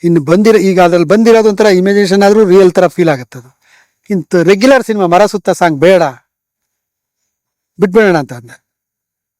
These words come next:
So ನೋಡಿ ಅಂತಂದ್ರು ಅವರು, ಪ್ರೊಡ್ಯೂಸರ್ ತಂದೆ. "ಇಲ್ಲ ಸರ್, ಬಿಟ್ಬಿಡೋಣ, ಬೇಡ ಸಾಂಗು" ಅಂತ. ಶೂಟ್ ಮಾಡ್ಲಿಲ್ಲ ನಾನು. ಶೂಟ್ ಮಾಡ್ಲಿಲ್ಲ, ರೀರೆಕಾರ್ಡಿಂಗ್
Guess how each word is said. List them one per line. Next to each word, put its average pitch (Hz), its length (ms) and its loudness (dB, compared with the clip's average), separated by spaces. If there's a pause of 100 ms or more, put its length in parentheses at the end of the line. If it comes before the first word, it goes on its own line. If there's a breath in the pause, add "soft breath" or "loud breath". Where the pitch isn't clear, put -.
(140)
So 202 400 -10
ನೋಡಿ 240 260 2
ಅಂತಂದ್ರು 147 360 -6
ಅವರು, 135 520 -16 (880)
ಪ್ರೊಡ್ಯೂಸರ್ 160 380 0
ತಂದೆ. 135 380 -14 (600)
"ಇಲ್ಲ 226 140 0
ಸರ್, 170 160 -2
ಬಿಟ್ಬಿಡೋಣ, 165 380 -2
ಬೇಡ 151 200 0
ಸಾಂಗು" 135 680 -8
ಅಂತ. 120 160 -20
ಶೂಟ್ 190 280 -4
ಮಾಡ್ಲಿಲ್ಲ 123 280 -8
ನಾನು. 113 320 -20 (1200)
ಶೂಟ್ 208 260 -6
ಮಾಡ್ಲಿಲ್ಲ, 214 320 0
ರೀರೆಕಾರ್ಡಿಂಗ್ 170 560 0